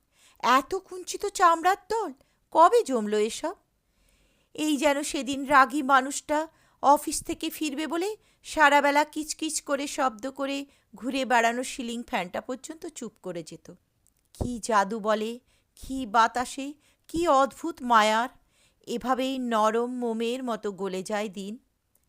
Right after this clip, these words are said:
একটাই জীবন, বুঝলেন? তার আর কোনো ফিরে আসা নেই। নেই দ্বিতীয় যাপন,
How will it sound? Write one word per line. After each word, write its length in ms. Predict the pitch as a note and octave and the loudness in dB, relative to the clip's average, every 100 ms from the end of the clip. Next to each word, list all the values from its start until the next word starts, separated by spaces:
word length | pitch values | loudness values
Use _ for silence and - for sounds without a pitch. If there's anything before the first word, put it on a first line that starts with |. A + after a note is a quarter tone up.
| _ _ | _ _
একটাই 440 | F#3+ G#3 _ C#4 C#4 | -4 -4 _ -8 -8
জীবন, 440 | G#3 F#3+ F3+ D#3 D3+ D3+ _ _ F#3 | -10 -10 -8 -8 -12 _ _ _ -14
বুঝলেন? 460 | G#3 G3 A#3 C#4+ B3+ _ _ _ _ _ _ _ | -12 -8 -8 -8 -12 _ _ _ _ _ _ _
তার 220 | G3+ F#3 F3+ | 6 6 6
আর 140 | G3+ | 0
কোনো 240 | - B3 B3+ | -4 -8 -8
ফিরে 320 | - G#3+ F#3+ | -10 -8 -4
আসা 240 | G3 - D#3 | -6 -8 -12
নেই। 200 | D3+ D#3 _ _ _ _ _ _ _ - | -14 -20 _ _ _ _ _ _ _ -10
নেই 260 | A3+ C4+ C#4 | -4 -4 -2
দ্বিতীয় 320 | C4+ B3 D4+ | -6 -4 -4
যাপন, 420 | C4 C4+ B3+ D4 | 2 2 2 -4